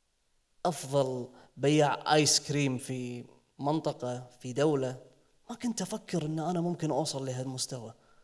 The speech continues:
ما ك-، أنا ما كنت أتح-، ما كنت أحلم بهالشيء. لكن لقيت الفرصة قدامي.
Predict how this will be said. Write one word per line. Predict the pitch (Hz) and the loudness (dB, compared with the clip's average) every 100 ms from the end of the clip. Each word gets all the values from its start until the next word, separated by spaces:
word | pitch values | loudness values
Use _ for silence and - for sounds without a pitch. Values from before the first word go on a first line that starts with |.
| _ _ | _ _
ما | 190 | -12
ك-، | 185 - | -6 -2
أنا | 190 214 | 0 2
ما | 208 | 2
كنت | 220 190 | 2 2
أتح-، | - - | 0 0
ما | 170 | 0
كنت | 180 185 | 2 2
أحلم | 175 - 214 139 | 2 6 6 6
بهالشيء. | 127 127 117 127 117 - - _ _ _ _ _ | 2 0 -4 -6 -10 -16 -20 _ _ _ _ _
لكن | 147 185 180 175 190 - - - - | 2 2 4 0 0 -6 -20 -20 -10
لقيت | 120 139 196 - | 0 4 6 4
الفرصة | 139 196 180 156 | 2 2 2 2
قدامي. | 131 135 160 147 120 | 0 0 2 2 -4